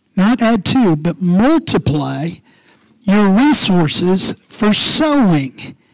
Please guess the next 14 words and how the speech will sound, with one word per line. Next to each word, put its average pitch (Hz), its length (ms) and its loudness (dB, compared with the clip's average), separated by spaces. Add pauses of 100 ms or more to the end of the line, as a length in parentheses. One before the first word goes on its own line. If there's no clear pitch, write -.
(300)
and 226 220 2
increase 285 540 0
the - 140 -4
fruits 277 480 0
of 202 120 0
your 202 120 2
righteousness, 202 880 -2 (520)
which 214 320 -2
manifest 196 1000 0 (100)
itself 180 840 -4 (920)
in 190 280 2
active 269 840 0 (680)
goodness, 262 760 2 (200)
kindness, 254 800 2